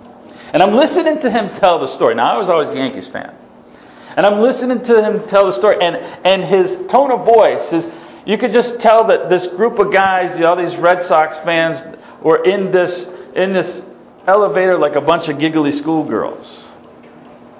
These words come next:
with a guy that they don't like.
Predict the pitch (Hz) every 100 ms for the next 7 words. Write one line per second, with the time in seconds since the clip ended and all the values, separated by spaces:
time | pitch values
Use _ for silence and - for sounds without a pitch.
0 | - 208 - - 254 208 - - - -
1 | - 262 269 254 277 294 285 285 294 285
2 | 269 - - - - - - - - -
3 | - 214 415 165 - -